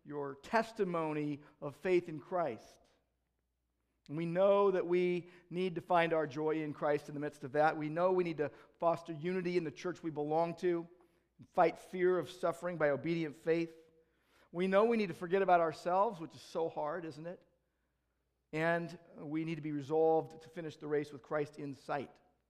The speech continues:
For the past several weeks, we've been talking about the suffering and focusing on the suffering. Today, we focus on glory. Today, we will see what the glory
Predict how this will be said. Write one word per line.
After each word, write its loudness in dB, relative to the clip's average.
For -16
the -16
past 6
several 2
weeks, -2
we've -2
been -2
talking 0
about 2
the -8
suffering 0
and -20
focusing -4
on -2
the -14
suffering. 0
Today, 6
we -2
focus 0
on -2
glory. 2
Today, 6
we 0
will -2
see -4
what 4
the -2
glory 2